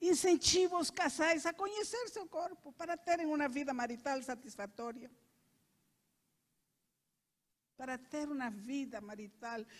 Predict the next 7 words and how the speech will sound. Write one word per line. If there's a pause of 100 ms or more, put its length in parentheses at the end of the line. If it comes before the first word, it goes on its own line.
(160)
abençoada. (1600)
Quanto
mais
para
viver
cada
dia.